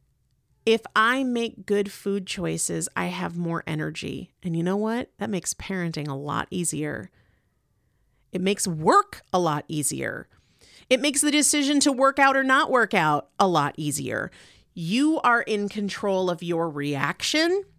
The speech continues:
and your unhealthy reaction is probably more of a problem in your life than whatever is triggering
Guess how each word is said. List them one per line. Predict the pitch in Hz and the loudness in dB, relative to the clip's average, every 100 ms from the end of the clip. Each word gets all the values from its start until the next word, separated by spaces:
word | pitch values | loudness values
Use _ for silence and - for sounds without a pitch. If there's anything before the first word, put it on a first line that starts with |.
| _ - - - - - | _ -20 -20 -20 -12 0
and | 208 208 | 2 4
your | 196 208 - | 4 4 4
unhealthy | 302 359 294 311 311 302 | 4 4 4 2 2 -2
reaction | 254 262 233 247 - - 330 | -2 2 4 4 0 -2 2
is | 254 202 | 2 0
probably | - - 254 233 285 302 330 320 | -4 -2 4 6 4 2 2 4
more | 247 233 254 | 4 6 4
of | 269 | 4
a | 262 | 2
problem | - 226 196 202 208 | 0 4 4 4 2
in | 196 180 | 2 2
your | 175 | 2
life | 170 151 196 262 | 2 4 2 2
than | 196 175 | 0 0
whatever | 165 165 - 185 208 - | 0 0 0 2 2 2
is | 185 - | -2 -4
triggering | - - 262 190 147 135 123 | -6 -2 -2 0 -4 -4 -8